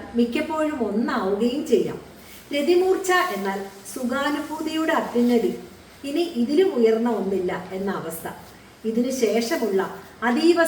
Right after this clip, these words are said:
സുഖകരമായ ഒരു ഉന്മാദാവസ്ഥ. ശരീരവും മനസ്സും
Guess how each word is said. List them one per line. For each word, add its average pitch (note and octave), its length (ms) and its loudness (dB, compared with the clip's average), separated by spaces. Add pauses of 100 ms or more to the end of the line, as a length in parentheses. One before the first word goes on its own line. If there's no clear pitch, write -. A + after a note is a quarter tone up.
സുഖകരമായ C4+ 760 -2
ഒരു F#3+ 160 4
ഉന്മാദാവസ്ഥ. G#3+ 680 0 (580)
ശരീരവും A#3+ 540 4
മനസ്സും A3 440 0